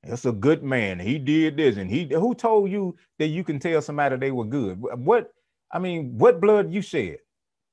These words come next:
What, what earth you made? What body you created? What spirit you put into a man? You can't say that. You can only say that as a result of being deceived through religious indoctrination.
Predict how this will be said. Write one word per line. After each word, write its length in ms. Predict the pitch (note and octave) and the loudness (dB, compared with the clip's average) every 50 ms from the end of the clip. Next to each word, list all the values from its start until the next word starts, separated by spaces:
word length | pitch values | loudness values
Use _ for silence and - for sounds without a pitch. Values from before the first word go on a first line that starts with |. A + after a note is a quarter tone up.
| _ _ _ _ _ _ _ - | _ _ _ _ _ _ _ 0
What, 220 | A#2 G#3 A#3 F3 | 4 4 4 6
what 240 | D3 F3 A#3 A#3 - | 6 4 4 4 4
earth 320 | - D#3+ G#3 G#3 F#3 - - | 4 6 6 6 6 4 2
you 140 | D3 D3 C3+ | 0 0 2
made? 380 | A#2+ B2+ A#2+ G#2+ F#2 E2 D#2 | 2 2 2 2 0 -4 -2
What 340 | G2+ C#3+ A3 A3 D#3+ A#2 G#2 | 0 2 2 2 0 0 2
body 300 | A#2+ D#3+ G3+ G#3+ G3 D#3+ | 4 6 6 6 4 2
you 160 | C3 B2 A#2+ | 0 0 -2
created? 520 | G#2 - - B2 A2 G2 F2+ E2+ F2 F2+ A2 | -4 -4 -2 -2 0 0 -2 -4 -6 0 2
What 200 | G3+ A3+ A3 - | 2 2 2 -2
spirit 480 | - - - - A3+ A3+ F#3 C#3+ C3+ | -10 -6 -2 0 2 2 2 2 2
you 100 | C3+ C3 B2+ | 0 -4 -4
put 200 | - E3+ C#3 B2 | -2 0 0 0
into 320 | A#2 A2+ - B2+ A#2 G#2+ | -2 -2 -4 -4 -4 -2
a 40 | G2+ | -2
man? 220 | G#2+ G#2+ G2 F2+ - _ _ _ _ _ _ | -4 -6 -8 -8 -10 _ _ _ _ _ _
You 140 | - F3+ C#4 | -6 -6 -4
can't 260 | - - A#3 A3+ G3+ | 0 2 2 2 0
say 540 | - - - - G3 G#3 G#3 G3 E3+ C3 A#2+ B2+ G#2+ F#2+ G2 | -4 -12 -4 0 4 6 6 6 6 4 0 -8 -14 -10 -2
that. 460 | F#2 C#3 C3 A2+ D2+ - _ - - _ _ _ _ _ _ _ _ _ _ | 0 2 2 2 0 -4 _ -20 -20 _ _ _ _ _ _ _ _ _ _
You 160 | - A2+ B2 B2+ | -10 -10 -6 -4
can 160 | C#3+ A#2 A2+ - | -4 -4 -2 -2
only 320 | C#3 D#3 F3+ G3+ G#3 G3+ | 0 0 0 0 -2 -4
say 300 | G3+ - - F3 D#3+ D3+ | -4 -2 -2 0 0 2
that 260 | C#3 D3 C#3+ C#3+ C#3 | 2 2 2 2 0
as 200 | - A#2+ A2 G#2+ | -2 -4 -4 -4
a 60 | A2 | -4
result 500 | G#2 G#2 G#2 G2+ G2 A2 C3 C#3 C#3+ C#3 | -4 -4 -4 -4 0 0 2 2 2 0
of 180 | - G#2 F2+ F#2+ | -6 -10 -8 -6
being 320 | A#2 A#2+ A#2+ A#2+ A#2+ A2 | -4 -4 -4 -4 -6 -4
deceived 760 | G2+ A2+ A2 - - - - E3 D#3 A#2 F#2 E2 D2+ D#2 E2+ - _ _ _ _ _ _ _ _ | -4 -4 -4 -6 -8 -8 -6 -6 -4 -4 -6 -8 -10 -12 -16 -18 _ _ _ _ _ _ _ _
through 260 | B2+ A2+ A2 G#2+ F#2+ | -6 -4 -4 -4 -6
religious 540 | - F2 G2 G2 G#2 A2 A2 A2 A2 G2+ - | -6 -8 -6 -4 -2 -4 -4 -4 -8 -12 -12
indoctrination. 880 | - G#2 G2 F#2 F#2 F#2 F2+ - G2+ G#2 C#3+ F#3+ D#3+ - - G#2+ - | -10 -8 -4 -2 -2 -2 -2 -4 -6 -4 -4 -4 -4 -6 -8 -14 -20